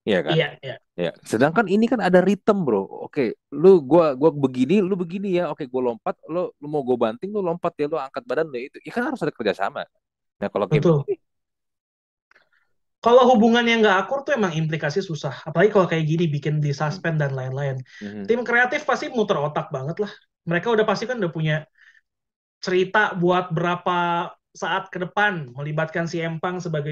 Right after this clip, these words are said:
Speaker 2: juara A E W dan Kenny Omega dan Young Bucks sebagai juara trios. Sekarang
Speaker 1: Hmm.
Speaker 2: harus dibuang itu semua.
Speaker 1: Hmm.
Speaker 2: Bahkan John Moxley tuh harusnya liburan sekarang. Dia ha-, udah ngambil cuti harusnya.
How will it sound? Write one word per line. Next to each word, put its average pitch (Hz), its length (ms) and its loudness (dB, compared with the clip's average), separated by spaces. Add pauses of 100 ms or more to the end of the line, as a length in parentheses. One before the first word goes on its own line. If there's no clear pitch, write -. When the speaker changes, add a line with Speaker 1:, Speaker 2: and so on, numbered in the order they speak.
Speaker 2:
juara 143 480 -6 (680)
A 143 40 -12
E 139 120 -6
W 160 520 2
dan 151 320 -2 (200)
Kenny 147 280 -6
Omega 147 280 -2
dan 147 120 -2
Young 156 240 -4
Bucks 170 200 -4
sebagai 147 360 -2
juara 143 240 0
trios. 160 480 -2 (240)
Sekarang 233 320 0
Speaker 1:
Hmm. 240 80 -2
Speaker 2:
harus 202 80 0
dibuang 180 400 0
itu 214 160 -2
semua. 196 320 -8 (1120)
Speaker 1:
Hmm. 80 240 -20 (320)
Speaker 2:
Bahkan 202 320 0
John 180 200 4
Moxley 190 360 -2
tuh 247 80 -2
harusnya 185 320 -2
liburan 180 400 -2
sekarang. 147 440 -6
Dia 165 240 -2
ha-, - 80 -8
udah 151 200 -2
ngambil 143 320 -2
cuti 151 320 -8
harusnya. 127 400 -12